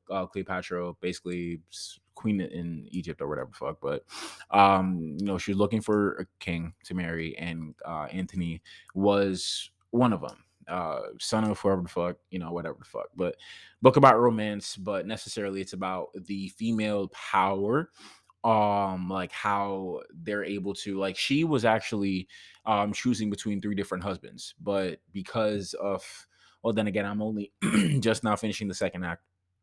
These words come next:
Um, but, um, I, you know, necessarily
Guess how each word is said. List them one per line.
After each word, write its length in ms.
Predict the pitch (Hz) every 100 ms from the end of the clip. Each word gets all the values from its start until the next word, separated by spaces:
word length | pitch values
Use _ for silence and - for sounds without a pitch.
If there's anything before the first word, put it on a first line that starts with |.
| _ _ _ - - -
Um, 480 | 113 110 107 98 - - - - -
but, 640 | 107 113 113 113 - - - - -
um, 800 | 120 117 113 113 107 104 98 90 - _ _ _
I, 300 | 113 117 117
you 220 | 117 120 135
know, 240 | 135 - 127
necessarily 720 | 127 123 - 127 117 113